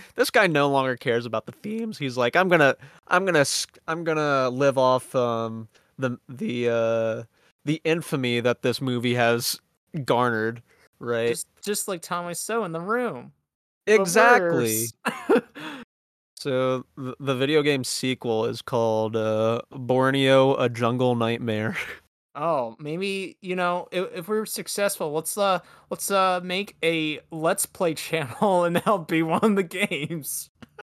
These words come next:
Speaker 2: <laughs>
Speaker 1: Oh god,
Speaker 2: God,
Speaker 1: make
Speaker 2: no,
Speaker 1: it
Speaker 2: please,
Speaker 1: stop.
Speaker 2: no,
Speaker 1: Get us
Speaker 2: please.
Speaker 1: demonetized on
Speaker 2: Ye-,
Speaker 1: YouTube.
Speaker 2: actually, though, yeah, that, <laughs> just, like, even one second of it, it's like, "All right, <laughs> your,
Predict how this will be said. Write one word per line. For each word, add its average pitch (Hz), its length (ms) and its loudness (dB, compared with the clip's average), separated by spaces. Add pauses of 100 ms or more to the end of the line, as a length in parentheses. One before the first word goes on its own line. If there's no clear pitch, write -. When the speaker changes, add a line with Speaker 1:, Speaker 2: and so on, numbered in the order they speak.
(140)
Speaker 2:
<laughs> - 280 -10
Speaker 1:
Oh 120 220 0
god, 120 480 -8
Speaker 2:
God, 117 240 -6
Speaker 1:
make 117 140 -8
Speaker 2:
no, 113 80 -8
Speaker 1:
it - 100 -8
Speaker 2:
please, 117 240 -10
Speaker 1:
stop. 131 240 -4
Speaker 2:
no, 117 300 -8
Speaker 1:
Get 120 120 -2
us 117 140 -2
Speaker 2:
please. 123 240 -2
Speaker 1:
demonetized 113 680 -4
on 110 160 -6
Speaker 2:
Ye-, 113 160 -8
Speaker 1:
YouTube. 123 500 -10
Speaker 2:
actually, 127 480 -2
though, 113 180 -2
yeah, 110 380 -2
that, 117 240 -6 (680)
<laughs> 185 680 -12
just, - 220 -6
like, 165 160 4
even 147 320 0
one 135 180 0
second 131 420 -2
of 120 80 -8
it, 120 40 -4
it's 110 180 -6
like, 127 160 0
"All 131 180 2
right, 131 240 2 (140)
<laughs> - 120 -20
your, 214 120 6